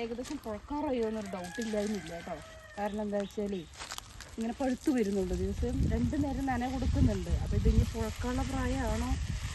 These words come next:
എന്ന് അറിഞ്ഞുകൂടാ. അപ്പം അതിൻ്റെ ഒരു ഇതുണ്ട്.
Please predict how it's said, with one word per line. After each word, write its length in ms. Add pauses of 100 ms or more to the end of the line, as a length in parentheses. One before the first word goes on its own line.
(380)
എന്ന് 240
അറിഞ്ഞുകൂടാ. 480 (1200)
അപ്പം 200
അതിൻ്റെ 280
ഒരു 140
ഇതുണ്ട്. 360